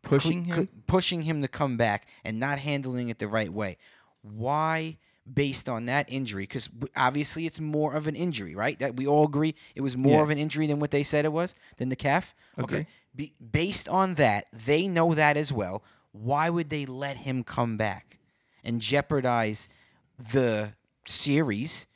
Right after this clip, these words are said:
Speaker 2: because now if he goes down, you definitely lose. You know?
Speaker 1: I think it was, I think
Speaker 2: Or
Speaker 1: it was do or die.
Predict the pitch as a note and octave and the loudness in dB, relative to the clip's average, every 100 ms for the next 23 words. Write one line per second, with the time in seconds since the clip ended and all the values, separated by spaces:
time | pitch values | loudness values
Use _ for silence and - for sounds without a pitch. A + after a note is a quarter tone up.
0 | _ _ B2+ A#2+ B2+ G#2 - - C3 C#3 | _ _ -6 -2 0 0 -2 -2 0 2
1 | C3 A2+ D#3+ E3 A#2 G#2+ A2+ A#2 - G#2 | 0 -2 -2 4 4 2 -8 -8 -8 -2
2 | G#2 C#3+ A#2 G2 F#2+ F#2+ A2 - - _ | 2 2 2 -8 -8 -8 -10 -14 -20 _
3 | _ _ - _ A#2+ G#2+ B2 D#3+ D3+ C#3+ | _ _ -20 _ -6 -2 0 2 4 2
4 | A2 D3 E3+ D3 D#3+ D3 A#2 D#3 D3+ C3+ | 2 4 8 8 8 4 4 4 4 2
5 | F3 D3+ | 0 -2